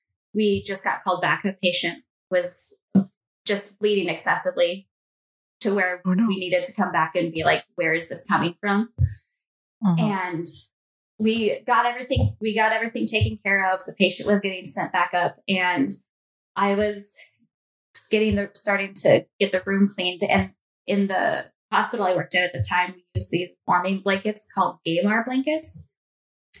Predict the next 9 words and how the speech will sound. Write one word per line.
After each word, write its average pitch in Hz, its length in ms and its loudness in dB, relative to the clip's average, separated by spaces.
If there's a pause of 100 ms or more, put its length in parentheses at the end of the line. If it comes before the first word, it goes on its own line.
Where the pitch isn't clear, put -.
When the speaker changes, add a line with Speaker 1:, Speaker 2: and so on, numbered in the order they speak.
(140)
Speaker 1:
And 214 160 2
basically, 233 680 -2
you 214 140 2
hook 202 200 -4
them 208 160 0
up 190 160 -2
to 226 100 -4
this 202 220 0
machine, 190 460 2